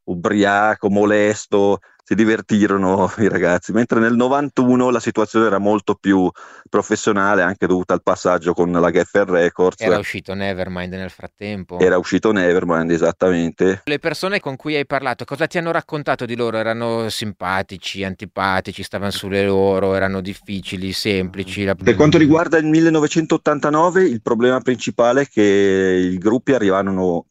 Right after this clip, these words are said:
Speaker 1: molto in ritardo a causa di una, di uno sciopero dei, dei, dei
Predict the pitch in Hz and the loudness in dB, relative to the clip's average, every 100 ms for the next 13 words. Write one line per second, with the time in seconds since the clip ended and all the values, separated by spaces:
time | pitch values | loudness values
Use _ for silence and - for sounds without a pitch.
0 | - 87 107 - 95 95 90 90 87 90 | -6 0 0 2 0 0 -2 2 2 2
1 | 107 95 76 82 - 90 92 90 90 90 | 2 2 0 -2 0 0 0 -2 -2 -2
2 | 85 82 78 76 76 71 73 _ 104 104 | -2 -2 -2 -6 -8 -12 -14 _ 0 0
3 | 98 113 104 107 101 95 95 92 92 92 | 0 0 0 0 2 2 2 2 2 2
4 | 92 87 90 87 85 87 | 0 -2 -2 -2 -2 -6